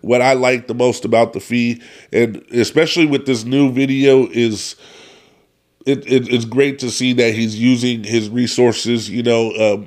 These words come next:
the video was awesome, but the, but just the, the visuals and the way that he was able to use,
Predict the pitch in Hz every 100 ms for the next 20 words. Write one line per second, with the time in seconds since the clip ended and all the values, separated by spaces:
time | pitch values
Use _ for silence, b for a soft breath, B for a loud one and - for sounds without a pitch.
0 | - 110 107 127 139 139 139 131 120 117
1 | 120 - 135 120 113 - 110 117 104 110
2 | - 113 113 110 131 - 117 110 107 110
3 | 107 123 151 139 156 151 143 - B B
4 | B - 120 117 120 135 131 117 107 120
5 | 120 110 120 117 107 - 107 117 123 120
6 | 117 113